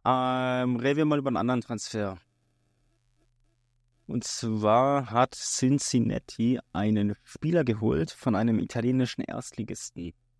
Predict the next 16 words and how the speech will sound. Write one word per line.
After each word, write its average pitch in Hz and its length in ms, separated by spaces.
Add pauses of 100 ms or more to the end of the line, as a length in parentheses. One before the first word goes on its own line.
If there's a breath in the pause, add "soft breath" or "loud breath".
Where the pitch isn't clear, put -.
(1080)
Tatsächlich 127 600
wird 127 140
sich - 380
mein 110 340
Trainer, 151 480 (240)
der 113 240
Fan 135 240
von 127 160
diesem 113 220
italienischen 113 420
Verein 107 260
ist, - 220 (420)
vielleicht 101 220
nicht 113 120
so 107 100
freuen. 123 480